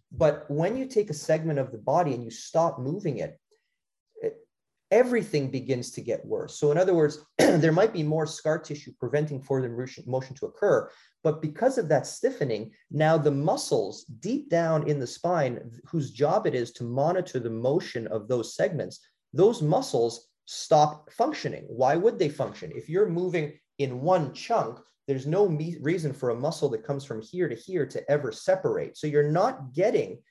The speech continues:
any contraction and relaxation through a muscle. And the lack of contraction and relaxation through a muscle,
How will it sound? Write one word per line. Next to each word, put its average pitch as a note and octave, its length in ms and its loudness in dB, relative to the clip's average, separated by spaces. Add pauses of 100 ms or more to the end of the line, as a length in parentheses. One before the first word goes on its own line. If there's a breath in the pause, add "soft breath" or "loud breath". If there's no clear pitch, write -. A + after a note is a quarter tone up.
(360)
any G3+ 540 0 (140)
contraction D3 1080 -2
and C3 160 -4
relaxation D3 720 -2
through A2+ 240 0
a A2 80 -4
muscle. - 440 -4 (300 soft breath)
And C#3+ 140 -2
the C3+ 80 4
lack D3+ 360 2
of - 140 0
contraction D3 580 -4
and B2 80 -4
relaxation C3+ 640 -4
through - 200 0
a G2+ 40 -4
muscle, A#2 560 -4